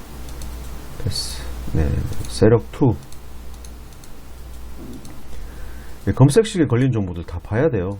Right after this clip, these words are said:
네, 매일매일 좀 체크해야 되는데 오늘 시장이 괜찮아서 봐야 되고 시장 안 좋을 때는 뭐 조정 구간으로 들어가기 때문에 굳이 뭐 따져볼 필요는 없지만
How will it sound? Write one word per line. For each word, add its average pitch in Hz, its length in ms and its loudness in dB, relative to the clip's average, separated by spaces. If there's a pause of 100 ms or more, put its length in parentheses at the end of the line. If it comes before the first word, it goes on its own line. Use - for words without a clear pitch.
(120)
네, 78 60 -12 (260)
매일매일 104 760 0 (500)
좀 - 120 -12
체크해야 113 420 0
되는데 85 280 -2
오늘 87 120 -2
시장이 147 360 4
괜찮아서 90 720 -2 (800)
봐야 98 200 0
되고 85 440 -4
시장 139 320 4
안 90 120 0
좋을 127 300 2
때는 110 300 0
뭐 92 100 -2
조정 139 320 4
구간으로 90 380 -2
들어가기 95 420 -2
때문에 90 420 -2 (680)
굳이 98 240 -8
뭐 82 560 -6 (400)
따져볼 131 380 4
필요는 120 240 2
없지만 104 440 0